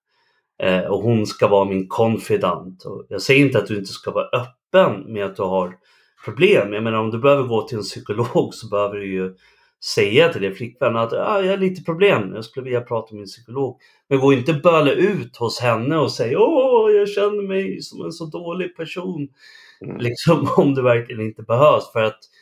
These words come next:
Speaker 1: återigen, ehm, kvinnor bryr sig i slutändan långsiktigt och i ett förhållande så bryr de sig om slutprodukten. Eh,
Speaker 2: Mm.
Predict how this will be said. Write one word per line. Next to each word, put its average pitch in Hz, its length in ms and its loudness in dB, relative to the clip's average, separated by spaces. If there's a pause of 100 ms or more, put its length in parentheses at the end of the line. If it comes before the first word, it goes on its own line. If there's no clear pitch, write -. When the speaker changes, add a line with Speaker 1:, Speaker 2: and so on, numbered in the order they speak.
(400)
Speaker 1:
återigen, 131 880 2 (200)
ehm, 113 560 -4 (1600)
kvinnor 147 520 4 (140)
bryr 131 260 0
sig 117 580 0
i 113 40 -6
slutändan 110 920 -2 (1000)
långsiktigt 135 840 0
och 123 80 -2
i 120 100 0
ett 117 100 -8
förhållande 117 600 2
så 110 140 -12
bryr 107 240 0
de 101 140 -2
sig 104 140 -2
om 95 160 -2
slutprodukten. 120 920 -4 (840)
Eh, 104 160 2
Speaker 2:
Mm. - 180 0